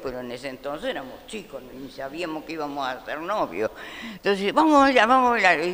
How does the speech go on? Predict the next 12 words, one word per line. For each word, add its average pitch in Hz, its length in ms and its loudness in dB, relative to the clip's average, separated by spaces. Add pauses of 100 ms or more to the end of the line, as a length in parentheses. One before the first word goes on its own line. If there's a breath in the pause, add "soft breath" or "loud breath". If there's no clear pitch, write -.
dice, 175 260 -6
"Bueno, 220 280 -2
yo 233 180 2
voy, 220 180 4 (160)
yo 233 140 2
voy 233 100 4
a 214 80 6
bailar 175 400 4
con 147 180 0
vos". 131 200 6 (500 loud breath)
Y 185 100 -8
bailamos, 170 540 -2